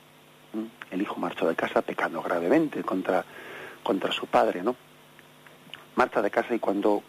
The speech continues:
cuando se está arrepintiendo, ¿no? Aunque sea al principio por motivos egoístas, hay que ver qué, qué, qué metedura de pata ha hecho, ¿no? Cuántos criados hay, ¿no? En casa de mi padre que comen mejor que yo, ¿no?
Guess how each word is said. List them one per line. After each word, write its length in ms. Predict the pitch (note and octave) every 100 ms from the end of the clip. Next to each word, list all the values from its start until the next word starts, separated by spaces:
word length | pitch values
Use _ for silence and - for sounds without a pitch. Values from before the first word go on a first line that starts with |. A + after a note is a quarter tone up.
| - -
cuando 220 | A2 G#2
se 100 | -
está 160 | F#2+ E3
arrepintiendo, 760 | D#3 C3+ G#2+ G2 B2+ C3 G2
¿no? 100 | A2
Aunque 200 | B2+ A2+
sea 240 | - B2 B2
al 100 | -
principio 520 | A2 G#2+ - B2+ A#2 A#2
por 160 | G#2+
motivos 440 | F#2+ - C3 A2+ -
egoístas, 520 | G2 B2 - F#2 F#2 - - - - - - - -
hay 100 | B2+
que 120 | A2
ver 180 | G#2+ G2+
qué, 160 | G#2
qué, 200 | - G2+ -
qué 120 | -
metedura 480 | G2 G2+ G2 G#2+ G2+
de 80 | F#2+
pata 260 | - G2 G2
ha 40 |
hecho, 220 | A2+ -
¿no? 100 | G2
Cuántos 440 | - A2+ G#2+ G#2+ - - - - - -
criados 680 | A#2+ A2 G#2+ C#3 - - -
hay, 160 | A#2+
¿no? 180 | F#2+ G#2
En 80 | A2+
casa 240 | G#2+ -
de 60 | G2
mi 140 | G2+
padre 360 | - A2 A2 G2 - - - -
que 100 | -
comen 400 | - B2 A#2 G2+
mejor 340 | F#2+ - G#2+
que 140 | - F#2+
yo, 160 | G#2+ F#2+
¿no? 140 | A2+